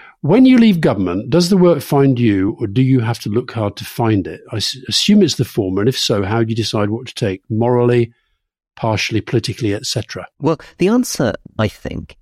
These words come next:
Speaker 2: is that it's actually much tougher for ex-MPs to get jobs than people realise, partly because, uh, th-, well, there are a number of changes. One of them is that back in the day, in the sixties and seventies, um,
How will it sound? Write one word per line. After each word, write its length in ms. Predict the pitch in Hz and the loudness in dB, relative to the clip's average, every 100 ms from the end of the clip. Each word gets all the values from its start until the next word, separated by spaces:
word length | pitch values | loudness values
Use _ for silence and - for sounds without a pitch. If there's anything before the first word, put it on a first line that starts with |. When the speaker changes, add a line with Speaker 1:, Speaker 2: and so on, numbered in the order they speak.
| - | -4
Speaker 2:
is 260 | 123 123 | -2 -2
that 220 | - 139 - | -4 -6 -4
it's 200 | 123 - | -6 -4
actually 340 | 139 - - 131 | -4 -4 -2 0
much 420 | 123 131 - - | 2 0 -6 -10
tougher 480 | - 175 - - 120 - _ | -6 -6 -4 -8 -8 -14 _
for 300 | _ 117 107 - | _ 0 0 0
ex-MPs 680 | 113 - - 95 - 90 - | -4 -4 -2 -2 0 -4 -4
to 80 | 98 | -4
get 180 | - - | -4 -2
jobs 320 | 101 92 - | -2 -2 -2
than 100 | 101 | -6
people 280 | - 98 101 | -4 -2 0
realise, 480 | 156 98 82 - - - | 0 0 -4 -12 -18 -6
partly 260 | 185 147 | -4 -2
because, 600 | 139 113 - 101 98 - - _ _ | -4 -6 -4 -2 -2 -4 -14 _ _
uh, 120 | - 110 | -2 -2
th-, 180 | - | -2
well, 140 | 113 127 | -2 0
there 100 | 117 | 2
are 40 | |
a 120 | 131 | 0
number 260 | 120 156 151 | 0 0 0
of 60 | 104 | -2
changes. 380 | 92 82 87 | -4 -6 -6
One 140 | 127 170 | -2 0
of 40 | |
them 180 | 127 90 - | 0 -2 0
is 220 | 104 92 | -2 -2
that 200 | - - | -4 -4
back 220 | - 139 | -4 -4
in 100 | 101 | -4
the 40 | 85 | -4
day, 120 | - | -4
in 60 | 85 | -4
the 80 | 90 | -6
sixties 420 | - - - - | -6 -6 -8 -8
and 80 | 92 | -6
seventies, 680 | 95 92 - 85 - - - - | -4 -4 -6 -10 -10 -12 -10 -4
um, 340 | 98 95 95 | -2 -2 -4